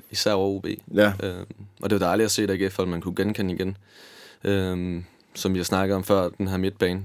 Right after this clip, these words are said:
Speaker 1: det var bare, det fungerer meget bedre, når
Speaker 2: Mm.
Speaker 1: unge Kasper Slot er med.
Speaker 2: Og, øh, apropos Osama, det var et flot mål, han scorede, må man jo sige.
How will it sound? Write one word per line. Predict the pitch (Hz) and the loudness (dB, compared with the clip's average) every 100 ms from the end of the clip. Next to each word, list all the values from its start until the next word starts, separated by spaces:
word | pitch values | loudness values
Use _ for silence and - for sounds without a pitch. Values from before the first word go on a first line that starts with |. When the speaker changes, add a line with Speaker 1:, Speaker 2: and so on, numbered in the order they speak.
| 98 | -4
Speaker 1:
det | 98 | -2
var | 95 | 2
bare, | 95 92 87 92 - | 2 2 -2 -6 -8
det | 98 | -4
fungerer | 98 110 | 0 2
meget | 104 98 | 4 2
bedre, | 95 101 92 - | 2 0 -2 0
når | 101 | 2
Speaker 2:
Mm. | 80 - - _ - - | 0 -4 -16 _ -14 -6
Speaker 1:
unge | 95 107 | -4 -4
Kasper | 101 - | -6 -6
Slot | 107 92 | -2 -2
er | |
med. | 95 101 - - - - | -4 -8 -14 -20 -20 -6
Speaker 2:
Og, | 78 90 87 | 0 2 2
øh, | 82 76 | -2 -4
apropos | - 92 104 110 113 | -8 -4 0 0 -2
Osama, | 92 - 101 110 | -4 2 2 2
det | 92 95 | 2 2
var | 90 80 | 4 2
et | 80 - | 2 4
flot | 117 | 6
mål, | 131 139 | 6 4
han | 101 | 2
scorede, | - 98 87 | 0 0 2
må | 85 | 0
man | 82 | -2
jo | |
sige. | 80 98 85 | -4 -4 -6